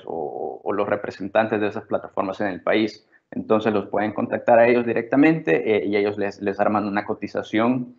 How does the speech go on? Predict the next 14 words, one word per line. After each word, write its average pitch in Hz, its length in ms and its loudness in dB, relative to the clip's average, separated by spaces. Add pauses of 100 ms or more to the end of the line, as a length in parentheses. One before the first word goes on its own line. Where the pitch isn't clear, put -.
(200)
eh, 90 520 2 (140)
en 104 240 2
base 101 400 6
a, 95 300 8
al, 87 260 -2
al 104 140 -2
volumen 101 400 -4
de 98 80 0
ventas 101 300 -4
que 92 100 -10
puedan 92 260 -4
tener, 101 340 0
¿verdad? - 220 -10 (460)
Eh, 104 560 2